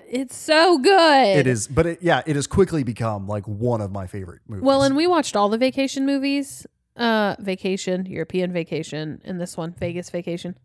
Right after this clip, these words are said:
Speaker 1: Obviously,
Speaker 2: I
Speaker 1: it's
Speaker 2: think
Speaker 1: like a white family
Speaker 2: European
Speaker 1: favorite.
Speaker 2: one is the only one I haven't seen all of.
Speaker 1: It's definitely the worst. So
Speaker 2: Okay, so I'm
Speaker 1: you're
Speaker 2: doing good.
Speaker 1: Yeah.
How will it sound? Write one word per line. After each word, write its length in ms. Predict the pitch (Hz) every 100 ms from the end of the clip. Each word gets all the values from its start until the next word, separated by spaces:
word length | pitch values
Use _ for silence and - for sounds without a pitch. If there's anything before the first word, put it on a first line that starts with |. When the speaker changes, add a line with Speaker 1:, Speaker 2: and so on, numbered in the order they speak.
| -
Speaker 1:
Obviously, 680 | 180 208 165 147 - 117
Speaker 2:
I 40 | 135
Speaker 1:
it's 60 | 175
Speaker 2:
think 60 |
Speaker 1:
like 120 | 180 180
a 120 | 170
white 200 | 185 175
family 320 | 202 196 131
Speaker 2:
European 80 | 104
Speaker 1:
favorite. 480 | 202 196 190 - -
Speaker 2:
one 200 | 113 113
is 80 | 101
the 80 |
only 200 | 104 120
one 140 | 117 113
I 40 |
haven't 200 | 107 107
seen 160 | - 104
all 280 | 87 87 82
of. 220 | - - _ _ - _
Speaker 1:
It's 400 | 226 214 - - - _ 208
definitely 1000 | 214 214 226 233 226 151 220 226 226 214 _ _ _ _ _ _
the 100 | 208
worst. 420 | 175 - - -
So 180 | - -
Speaker 2:
Okay, 180 | 104 98 -
so 260 | - 117 101
I'm 140 | 104
Speaker 1:
you're 140 | 104 98
Speaker 2:
doing 100 | 98
good. 240 | 85 -
Speaker 1:
Yeah. 200 | 110 175